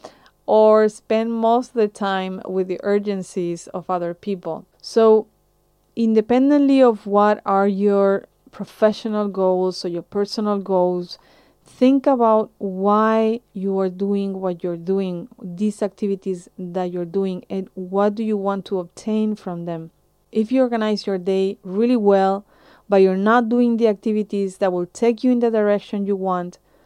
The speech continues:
you're not being productive in your life. And an important part of this point, and which is not subject of this episode, is to take some time apart to analyze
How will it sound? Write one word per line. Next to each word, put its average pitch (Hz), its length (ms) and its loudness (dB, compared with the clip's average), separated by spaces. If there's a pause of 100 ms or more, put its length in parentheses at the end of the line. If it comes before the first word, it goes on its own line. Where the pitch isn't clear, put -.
(220)
you're 220 340 0
not 208 160 -2
being 208 180 -4
productive 180 460 -8
in 170 120 -10
your 160 120 -8
life. 160 300 -10 (140)
And 208 180 -2
an 202 80 -4
important 254 540 0
part 220 220 0
of 202 120 -2
this 202 180 -6
point, 190 600 -8
and 185 100 -6
which 185 220 -6
is 185 80 -10
not 196 200 -6
subject 190 520 -4
of 175 120 -8
this 185 220 -8
episode, 190 480 -4
is 226 220 -2
to 262 100 -20
take 262 280 0
some 226 340 -8
time 214 760 -6
apart 190 500 -4
to 190 160 -8
analyze 202 720 -2